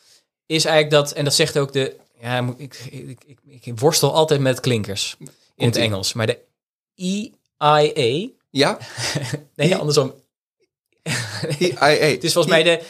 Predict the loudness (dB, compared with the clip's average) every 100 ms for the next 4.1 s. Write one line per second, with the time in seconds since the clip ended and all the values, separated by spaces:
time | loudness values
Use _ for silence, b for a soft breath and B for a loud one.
0 | B B -4 -2 0 0 0 2 2 0
1 | -6 _ _ _ _ -4 -2 -2 -4 -4
2 | -2 0 0 0 -2 -2 -4 -6 -6 -6
3 | -4 -4 -4 -8 -10 -6 -4 -4 -6 -8